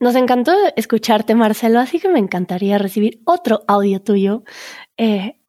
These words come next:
explicándonos esto, porque me quedó una pequeña duda de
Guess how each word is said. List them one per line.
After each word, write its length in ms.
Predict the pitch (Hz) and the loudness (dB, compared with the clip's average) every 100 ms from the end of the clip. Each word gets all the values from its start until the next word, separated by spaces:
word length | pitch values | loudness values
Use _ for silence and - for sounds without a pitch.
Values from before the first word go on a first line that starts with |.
| - | -20
explicándonos 880 | 226 - 233 214 220 226 214 202 - | -20 -8 -4 0 2 2 2 -2 -2
esto, 380 | 233 220 - 247 | 0 0 0 -2
porque 600 | 226 202 - 202 196 208 - | 0 -2 -2 -2 -2 -4 -2
me 140 | 220 | -2
quedó 460 | 220 220 220 220 - | 0 0 0 -2 -2
una 200 | 226 220 | -2 -2
pequeña 440 | 233 220 220 226 | -6 -2 2 2
duda 360 | 220 233 226 226 | 4 4 4 2
de 280 | 208 190 | 0 -2